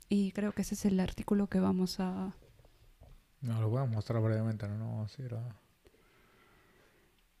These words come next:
Speaker 1: Eh.
Speaker 2: Es un, creo que hay varios, ¿no? Varios metaanálisis
Speaker 1: Hay varios
Speaker 2: sobre esto.
Speaker 1: metaanálisis. El problema es que no hay muchos estudios y si uno revisa
Speaker 2: Mm.
Speaker 1: individualmente los estudios es,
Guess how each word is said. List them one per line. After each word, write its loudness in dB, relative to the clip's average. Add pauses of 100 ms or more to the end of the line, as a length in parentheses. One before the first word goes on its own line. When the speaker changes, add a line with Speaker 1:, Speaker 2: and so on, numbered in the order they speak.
(280)
Speaker 1:
Eh. 6
Speaker 2:
Es 2
un, 0 (800)
creo 12
que 12
hay 12
varios, 12
¿no? 10
Varios 10
metaanálisis 2 (560)
Speaker 1:
Hay 2
varios 6
Speaker 2:
sobre 12
esto. 10
Speaker 1:
metaanálisis. 10
El 12
problema 10
es -4
que 8
no 10
hay 10
muchos 6
estudios 10
y 6
si 10
uno 12
revisa 8
Speaker 2:
Mm. 12
Speaker 1:
individualmente 12
los 8
estudios 8
es, 6